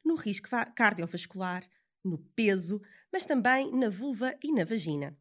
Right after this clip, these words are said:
Será que as hormonas é que mandam mesmo nisto tudo? Mas antes de nos responder a esta pergunta, gostava que começássemos mesmo pelo início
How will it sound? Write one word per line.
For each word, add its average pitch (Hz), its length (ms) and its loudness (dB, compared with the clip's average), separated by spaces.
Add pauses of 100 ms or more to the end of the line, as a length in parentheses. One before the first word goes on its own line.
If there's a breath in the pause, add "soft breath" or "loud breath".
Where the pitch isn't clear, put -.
(500 loud breath)
Será 381 300 -2
que 359 140 -2
as 240 80 -2
hormonas 240 440 2
é 254 80 0
que 233 140 -4
mandam 233 240 2
mesmo 214 460 2
nisto 220 260 -2
tudo? 196 320 -4 (560 loud breath)
Mas 480 240 -2 (260)
antes 508 140 0
de 311 80 -2
nos 269 140 -2
responder 185 500 -2
a 180 60 0
esta 214 280 0
pergunta, 196 520 -4
gostava 277 480 -4
que 269 100 -20
começássemos 277 720 -2 (160)
mesmo 339 340 -4 (240)
pelo 370 380 0
início 147 500 -6